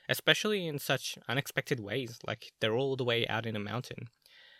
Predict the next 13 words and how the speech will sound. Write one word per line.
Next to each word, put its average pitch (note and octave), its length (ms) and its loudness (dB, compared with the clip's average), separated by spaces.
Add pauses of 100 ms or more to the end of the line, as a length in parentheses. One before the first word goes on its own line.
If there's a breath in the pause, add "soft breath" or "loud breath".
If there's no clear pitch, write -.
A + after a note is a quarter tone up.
(320 loud breath)
Um, A2+ 340 6
and C#3 180 6
knowing E3 580 0
that, B2 280 6
um, A2+ 300 2
we're B2 80 2
going C3+ 180 6
to C3 100 -6
get A#2+ 140 6
more C#3 220 4
of D#3+ 80 0
this B2 160 -2
guy G#2+ 340 2